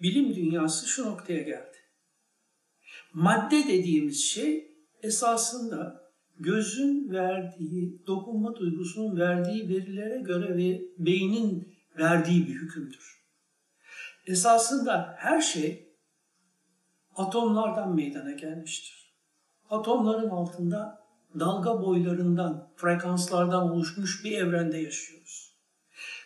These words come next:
Kısacası dalga evreninde yaşıyoruz.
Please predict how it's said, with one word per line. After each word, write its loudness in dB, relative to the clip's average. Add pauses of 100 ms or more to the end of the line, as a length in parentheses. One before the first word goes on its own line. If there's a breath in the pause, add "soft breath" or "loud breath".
(140 loud breath)
Kısacası 4
dalga 4
evreninde 2
yaşıyoruz. -12